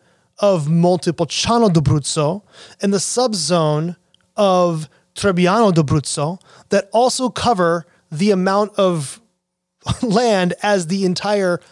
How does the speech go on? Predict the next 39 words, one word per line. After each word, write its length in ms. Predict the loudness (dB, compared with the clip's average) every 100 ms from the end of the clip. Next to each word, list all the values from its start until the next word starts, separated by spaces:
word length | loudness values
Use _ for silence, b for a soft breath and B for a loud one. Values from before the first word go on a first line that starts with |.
| b
Abruzzo 540 | -4 0 -2 -2 -4 0
D 160 | 0
O 80 | 0
C. 340 | -2 -4 -6 B B B -4
What 140 | -2
they're 120 | -2
doing 360 | -2 -2 0 0
here 260 | 0 0
is 160 | -4 -6
saying, 480 | -4 -4 -2 -4 -8 b b -2
"Go 200 | 0 0
out 220 | -2 -2
there 240 | -2 0
with 240 | 0 0 0
Trebbiano 580 | -4 -2 -2 -2 -4 -4
and 100 | -4
Montepulciano 720 | -4 -4 -4 -2 0 -2 -4 _
and 160 | -6 -2
start 220 | -4 -4
planting 340 | -4 -4 -2
it 180 | -6 -4
and 80 | -2
make 220 | 0 -2
wine 340 | -2 0 0
out 140 | -2 -2
of 100 | -4
it. 140 | -10 _ _ _ _
And 100 | -6
as 240 | -2 -4 -2
we 140 | -4
do 280 | 0 0 0
that, 380 | 0 -2 -6 _ -10
we'll 160 | -8
start 280 | -4 -2 -2
seeing 540 | -4 -4 -2 0 0 0
which 420 | -2 -2 -8 -10 _
terroirs 580 | -8 -4 -2 0 -2 -2
work." 500 | -2 -2 -4 -8 -20 _ _ B B B B
So 340 | -2 0